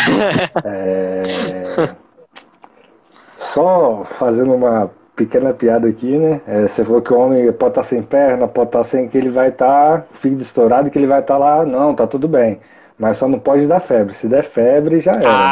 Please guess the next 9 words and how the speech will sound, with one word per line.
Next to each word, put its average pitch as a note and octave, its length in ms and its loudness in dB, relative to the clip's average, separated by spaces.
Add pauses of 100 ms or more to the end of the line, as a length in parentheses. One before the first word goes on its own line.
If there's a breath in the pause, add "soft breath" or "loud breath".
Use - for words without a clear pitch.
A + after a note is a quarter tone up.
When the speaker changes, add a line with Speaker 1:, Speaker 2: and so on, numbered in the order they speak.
Speaker 1:
Ah, C#3 40 0
não. G#2+ 280 -6
É, G#2+ 340 -4
gripou, F#3+ 760 0
resfriado G3+ 840 0
ali, F#3 420 -2
derruba G3 640 2
de F#3 140 -4
cama E3+ 600 0